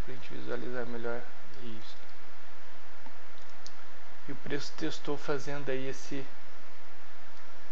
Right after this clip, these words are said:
este doji, um candle aí de, de indecisão. O que nós temos aqui então? A expectativa,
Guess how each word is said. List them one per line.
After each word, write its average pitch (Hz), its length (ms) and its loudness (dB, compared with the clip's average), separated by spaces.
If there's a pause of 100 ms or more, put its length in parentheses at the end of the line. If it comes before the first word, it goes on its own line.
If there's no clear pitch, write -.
(720)
este 120 240 0
doji, 123 420 0
um - 260 0
candle 123 320 0
aí 120 120 0
de, 120 300 0
de 120 120 0
indecisão. 120 600 0 (680)
O - 60 0
que - 80 0
nós 175 200 0
temos 151 360 0
aqui 147 200 0
então? 139 300 0 (1500)
A - 40 0
expectativa, 170 920 0